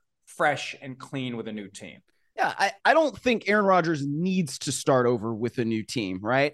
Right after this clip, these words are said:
Speaker 2: And, and, you know, you see the effects of what can happen when you do start over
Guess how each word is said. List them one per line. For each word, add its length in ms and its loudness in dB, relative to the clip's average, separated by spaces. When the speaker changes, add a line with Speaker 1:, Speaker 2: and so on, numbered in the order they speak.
Speaker 2:
And, 180 0
and, 180 2
you 60 2
know, 240 4
you 240 0
see 340 2
the 180 4
effects 420 4
of 100 0
what 200 4
can 100 0
happen 400 2
when 160 0
you 100 -4
do 240 -2
start 400 2
over 420 4